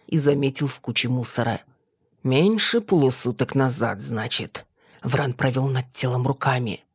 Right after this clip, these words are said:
«Принеси мне кружку воды», — приказал он сыскарю. К моему удивлению, Святослав послушался. Когда он ушел, Вран кинул мне маленький мешочек, остро пахнущий мятой — а сам закатал рукава.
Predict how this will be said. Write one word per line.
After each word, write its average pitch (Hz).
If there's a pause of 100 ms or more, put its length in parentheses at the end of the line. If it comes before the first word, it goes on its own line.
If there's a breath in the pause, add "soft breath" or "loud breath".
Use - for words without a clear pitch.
(640)
«Принеси 151
мне 143
кружку 139
воды», — 139 (300)
приказал 135
он 135
сыскарю. 131 (480)
К -
моему 151
удивлению, 175
Святослав -
послушался. - (260)
Когда 135
он 123
ушел, 175 (320)
Вран 151
кинул 139
мне 139
маленький 131
мешочек, 156
остро 139
пахнущий 147
мятой — 135 (140)
а 123
сам 151
закатал 127
рукава. 127